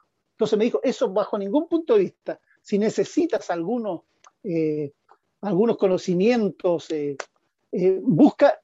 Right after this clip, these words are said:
puntual. Eh, necesitas, quieres hacer algo, ah, maravilloso en cuanto a cuerdas.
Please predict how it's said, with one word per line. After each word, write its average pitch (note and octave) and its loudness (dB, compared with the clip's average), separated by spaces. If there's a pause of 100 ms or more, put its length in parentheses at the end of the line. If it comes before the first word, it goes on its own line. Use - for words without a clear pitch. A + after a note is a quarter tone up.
puntual. F#3 2 (1000)
Eh, E3+ 0 (680)
necesitas, A3 -2
quieres A#3+ 0
hacer A3+ 0
algo, A3 0 (140)
ah, E3+ -4 (280)
maravilloso F#3 2
en F#3 -2
cuanto F#3+ -2
a D#3 -6
cuerdas. F#3 -2